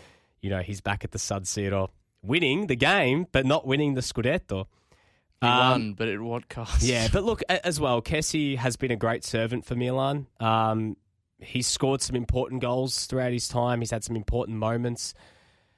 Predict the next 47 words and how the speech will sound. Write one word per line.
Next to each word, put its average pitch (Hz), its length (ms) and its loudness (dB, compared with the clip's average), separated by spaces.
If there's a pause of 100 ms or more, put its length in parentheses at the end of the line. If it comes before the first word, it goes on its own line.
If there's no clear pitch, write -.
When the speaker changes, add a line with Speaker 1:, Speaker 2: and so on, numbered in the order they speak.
(460)
Speaker 1:
He 131 240 0
is 139 100 0
a 139 60 -2
polarizing 131 720 4
player. 131 420 2 (340)
I 123 180 4
have, 123 360 0 (380)
I 120 80 0
won't 131 220 0
be 131 100 2
the 120 80 -4
first 120 320 -2
person 120 340 -2
to - 120 -8
say 120 280 -2
it 127 60 -2
again. 117 300 -2
I - 20 2
won't 113 180 0
be 127 80 -2
the 113 100 -4
last 107 360 0
that 104 100 0
he's 104 200 -2
hasn't, 117 440 0
that 117 140 -2
there's 117 140 0
been 120 120 0
a 120 40 0
lot 156 100 2
of 185 80 -2
frustrating 151 640 2
moments 107 360 0
with 104 120 -6
Frank 107 260 -2
Kessie, 110 300 -6
with 104 100 -4
his 117 80 -6
Speaker 2:
Yeah, 160 120 0
Speaker 1:
discipline, 117 360 0
with 113 140 -6
the 127 60 -2
way 131 140 2
Speaker 2:
sure. 123 80 0
Speaker 1:
he 127 60 -4
plays. 98 360 -2 (500)
But 139 260 4